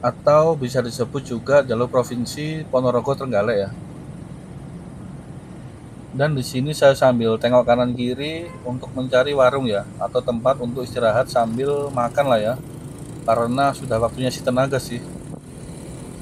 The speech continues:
Ya, dikarenakan terakhir makan ya sarapan tadi di hotel ya sebelum berangkat.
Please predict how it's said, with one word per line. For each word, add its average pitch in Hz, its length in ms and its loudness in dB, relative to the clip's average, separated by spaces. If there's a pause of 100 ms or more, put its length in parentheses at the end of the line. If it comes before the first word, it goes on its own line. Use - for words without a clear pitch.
(560)
Ya, 147 160 6
dikarenakan 123 720 6
terakhir 127 320 4
makan 127 400 4
ya 117 160 4
sarapan 117 480 4
tadi 123 240 2
di 120 80 -4
hotel 107 320 2
ya 104 80 4
sebelum 107 320 -4
berangkat. 95 400 0